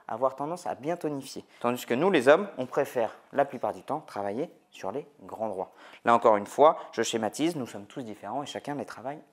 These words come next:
à sa manière. Donc, par rapport à ça, aujourd'hui, on va pas travailler sur le crunch, mais plutôt sur les notions de stabilisation des abdominaux. T'es prêt à voir ça avec moi ? Oh oui, j'ai trop hâte, ça va être génial !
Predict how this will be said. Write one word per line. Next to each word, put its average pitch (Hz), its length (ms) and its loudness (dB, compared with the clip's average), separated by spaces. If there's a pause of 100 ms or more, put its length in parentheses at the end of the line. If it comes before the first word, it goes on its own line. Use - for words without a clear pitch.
à - 60 -18
sa - 180 -8 (180)
manière. 101 680 -2
Donc, 202 320 6 (600)
par 262 120 8
rapport 180 440 6
à 196 100 2
ça, 233 360 0 (260)
aujourd'hui, 180 560 -4
on 139 140 -8
va 120 180 0
pas - 420 0
travailler 101 420 -4 (140)
sur - 220 -14
le 80 80 -14
crunch, - 540 0
mais 107 100 -6
plutôt 180 420 -2
sur - 160 -4
les 107 100 -2
notions 120 340 -8 (100)
de 101 40 -14
stabilisation 147 1000 2 (100)
des 120 180 -4
abdominaux. 107 420 -4 (280)
T'es 123 100 -8
prêt - 140 -2
à 151 60 6
voir 151 160 2
ça 170 80 -4
avec 156 180 -2
moi ? 202 260 0 (360)
Oh 294 340 10
oui, 285 220 2
j'ai 208 140 4
trop 269 240 2
hâte, 269 180 4
ça 254 160 4
va 247 140 8
être 165 100 2
génial ! 262 440 6